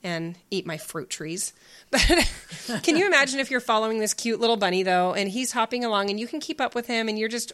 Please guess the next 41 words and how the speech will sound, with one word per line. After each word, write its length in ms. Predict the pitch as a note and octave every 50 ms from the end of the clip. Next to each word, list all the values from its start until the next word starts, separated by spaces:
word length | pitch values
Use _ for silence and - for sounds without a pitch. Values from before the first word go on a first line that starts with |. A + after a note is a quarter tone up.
| -
watching 420 | - G#3+ G3+ E3+ - - - B3+ B3
him 160 | B3 C4 B3
wander 420 | G#3+ F#3+ F#3 F#3 F#3+ F#3+ F#3+ F#3+
with 220 | F#3+ F#3+ F#3 F#3 -
your 100 | G#3 G#3+
little 260 | G3+ G#3 F#3 F3 F3+
one 340 | F3 E3+ E3 D#3+ E3 F3+ G3+ - - - - - - - - - _ _ _ -
and 280 | A3+ G#3+ G#3 G#3+ G#3+
you're 120 | G#3 G#3+ G#3+
watching 340 | G#3+ G#3+ - - - C4+
his 180 | B3+ C#4 C#4 C4+
little 180 | D4 D4+ D#4 D#4
nose 340 | C#4 C4 B3+ B3+ B3+ C4 B3
twitch 460 | - - B3 A#3+ A#3+ A#3+ A#3 - -
and 120 | A3 G3+ F#3+
he 260 | G#3+ G#3+ G3+ G3+ G3+
goes 380 | F#3+ G3 G3 A#3 A#3 C4 B3+ C#4
around 240 | C#4 C#4 C4+ C4 C4
a 60 | B3
rock 380 | A3+ A3+ A3 A3 A3 A3 A3 -
and 80 | G#3 F#3+
he 60 | F3
goes 240 | F#3 G#3+ A3 A#3 C4
in 80 | C4+
a 60 | C4+ C4+
log 500 | B3+ A#3 A3+ A3+ A3 A3 A3+ A3 A3 G#3+
and 140 | G3+ F#3 F#3
you're 80 | F#3+ G#3+
just 180 | G#3+ A#3 A3+ -
peeking 360 | - - C4 A#3 - A#3+ A3
at 100 | G3 F#3 F#3+
him. 120 | F#3+ F#3+ - - - - - _ _
Can 140 | - D4 C#4
you 100 | D4+ E4+
imagine 360 | E4 C#4+ A3+ A3 A3 A#3 A3+
for 160 | G3+ - A3+
no 280 | G#3 G#3 G#3 G#3 G#3+ A#3+
reason 380 | B3+ A#3+ A#3 A3 G#3+ G#3 A3+ A3
at 80 | G#3
all 240 | F#3 F3 E3+ F#3 G3
saying, 460 | F#3+ - - F#3+ F3+ F3 F3 F3 E3+